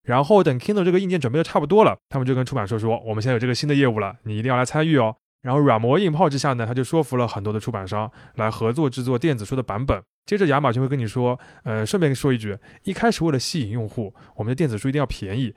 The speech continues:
所以每本书最高就是九点九美元。要知道这个价格是比不少精装书的批发价还要便宜的。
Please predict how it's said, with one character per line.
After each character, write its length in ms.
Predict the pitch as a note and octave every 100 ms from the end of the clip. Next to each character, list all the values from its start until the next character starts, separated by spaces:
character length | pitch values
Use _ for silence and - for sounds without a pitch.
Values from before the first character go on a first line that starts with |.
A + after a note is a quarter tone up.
| - -
所 140 | - D3
以 60 |
每 180 | C3+ B2+
本 160 | E3 G#2
书 180 | G2 C#3+
最 200 | G#3 C3+
高 160 | C#3
就 100 | C#3+
是 80 | C3+
九 180 | A#2+ B2
点 220 | D#3 A#2
九 140 | G#2
美 180 | C#3 A#2
元。 260 | F#2 F#2 F#2 _ -
要 100 | B2
知 80 | C3
道 80 |
这 100 | A#2+
个 60 | F3+
价 220 | D3 D#3
格 120 | A#2
是 140 | B2 C#3+
比 160 | B2
不 140 | A2 D#3
少 180 | A#2+ G#2
精 240 | C#3 D#3+
装 160 | E3+ E3
书 160 | -
的 60 | D3
批 260 | - -
发 180 | F3+ F3+
价 160 | F#3 E3
还 120 | G#2+
要 80 | G#2
便 220 | - F#2+
宜 100 | G2
的。 100 | F#2+